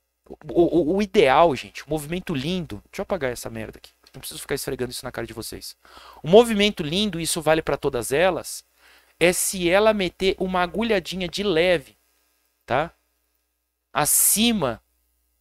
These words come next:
de, da order block pra poder rapar a liquidez e cair. Esse é o movimento mais lindo, tá ok? E por último, gente, a, a Ladies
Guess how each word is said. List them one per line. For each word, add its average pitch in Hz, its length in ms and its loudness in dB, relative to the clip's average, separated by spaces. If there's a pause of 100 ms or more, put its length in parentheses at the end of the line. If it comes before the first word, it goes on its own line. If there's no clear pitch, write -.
(280)
de, - 140 -14
da 156 160 6
order 170 320 2
block 147 340 4
pra 147 140 -4
poder 156 220 -2
rapar 151 360 0
a 151 40 2
liquidez 151 460 -6
e 156 60 -12
cair. 175 340 -6 (520)
Esse 180 560 -2
é 160 260 2
o 165 80 -4
movimento 160 560 -6
mais 151 240 -4
lindo, 127 320 -12 (100)
tá - 100 -12
ok? 170 280 -4 (480)
E 269 80 4
por 285 180 4
último, 247 460 4
gente, 143 260 -4
a, 165 120 -4
a 160 100 2
Ladies 170 1040 2